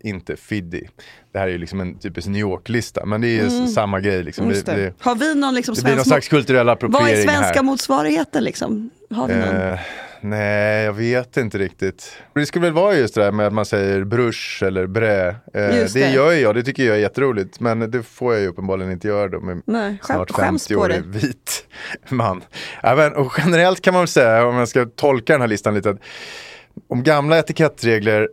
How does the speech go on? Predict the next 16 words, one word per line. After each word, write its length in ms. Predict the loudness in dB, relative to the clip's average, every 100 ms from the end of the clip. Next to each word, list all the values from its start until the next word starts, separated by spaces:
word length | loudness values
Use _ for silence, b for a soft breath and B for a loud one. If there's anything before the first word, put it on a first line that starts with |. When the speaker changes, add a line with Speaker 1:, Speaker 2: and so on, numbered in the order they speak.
| _
Speaker 1:
oftast 420 | -4 -4 0 0 2
handlar 200 | 0 0
om 80 | -4
hur 80 | -2
man 120 | -4
skulle 180 | -2 -4
bete 320 | -4 -2 -2
sig 160 | -2
mot 380 | -2 -2 -4 -4
de 120 | -4
privilegierade, 720 | -2 -2 -2 -2 -2 -2 -2 -4 -8 _ _
Speaker 2:
Mm. 320 | -2 0 0
Speaker 1:
eh, 60 | -2
medelklassen 640 | -2 -2 -2 -2 -2 0
mot 280 | -2 -2 2
överklassen, 720 | 2 2 0 -2 -2 -2 -4